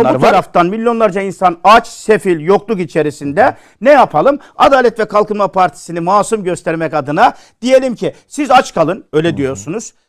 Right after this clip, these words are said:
Speaker 2: Siz yoksunuz.
Speaker 1: Yo, ben öyle bir şey demiyorum
Speaker 2: Sen
Speaker 1: Sayın
Speaker 2: demiyorsun.
Speaker 1: Engin.
Speaker 2: Ya, hep üstten alınma. Ta senin <laughs> tweetlerinden biraz ak Partili olduğun belli oluyor da,
Speaker 1: Yo, ben
Speaker 2: fazla üzerine
Speaker 1: herhangi bir
Speaker 2: alınma.
Speaker 1: partiye üyeliğim
Speaker 2: Dolayısıyla
Speaker 1: yok.
Speaker 2: bu memlekette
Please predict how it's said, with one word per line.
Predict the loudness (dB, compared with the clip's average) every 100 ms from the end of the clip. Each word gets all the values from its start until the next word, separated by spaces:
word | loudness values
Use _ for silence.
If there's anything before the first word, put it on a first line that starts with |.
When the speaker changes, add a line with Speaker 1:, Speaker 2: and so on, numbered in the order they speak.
| _
Speaker 2:
Siz | -8 -6 0
yoksunuz. | 0 2 2
Speaker 1:
Yo, |
ben | 4 2
öyle | 2 0
bir |
şey | 2 2
demiyorum | 2 2 2 0
Speaker 2:
Sen |
Speaker 1:
Sayın | 0 0
Speaker 2:
demiyorsun. | 2 2 -2 -4
Speaker 1:
Engin. | -6 -4
Speaker 2:
Ya, |
hep | -4
üstten | -6 -8 -6
alınma. | -4 -6 -6
Ta | -6 -4 -2
senin | -2 -4
<laughs> |
tweetlerinden | -6 -8 -6 -6 -4 -6 -4
biraz | -2 -2 -2
ak | -6 -6
Partili | -8 -8 -8
olduğun | -10 -8 -8
belli | -8 -8
oluyor | -8 -8 -2
da, | 0
Speaker 1:
Yo, | 2 0
ben | 0
Speaker 2:
fazla | -2 0 -2
üzerine | 0 2
Speaker 1:
herhangi | 2 2
bir |
Speaker 2:
alınma. | 2 2
Speaker 1:
partiye | 2 0 -4
üyeliğim | -4 -4 0
Speaker 2:
Dolayısıyla | 2 2 0 0
Speaker 1:
yok. | -2 -2
Speaker 2:
bu | -2
memlekette | 0 0 -2 -4 -4 -6